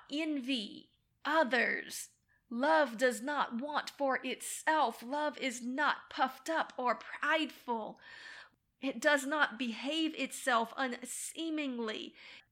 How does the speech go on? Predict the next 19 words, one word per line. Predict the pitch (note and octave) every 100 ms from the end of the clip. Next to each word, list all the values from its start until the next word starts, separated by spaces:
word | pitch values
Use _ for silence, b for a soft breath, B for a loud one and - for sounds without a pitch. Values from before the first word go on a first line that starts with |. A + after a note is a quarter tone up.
| _ _
It | C#4 -
does | D#4 D#4
not | C#4+ B3+ -
seek | - D#4+ D#4
for | - C4
its | - A#3+ - -
own | D#4 C#4+ A#3 B B B G#3+
gain. | G#3+ C#4+ D#4 D4 A3+ - - - B B -
It | B3+
is | C#4+ B3+
not | D4 C4+ -
easily | C#4 D#4 C#4+ A#3 A3
provoked | - A3+ G#3 B3 C#4+ - - -
to | A#3 - -
anger. | C4 D#4 C#4 A#3 G3 - - B B B B B
It | A#3 -
does | C#4+ C#4
not | C4+ A3+ -
think | A#3 G#3+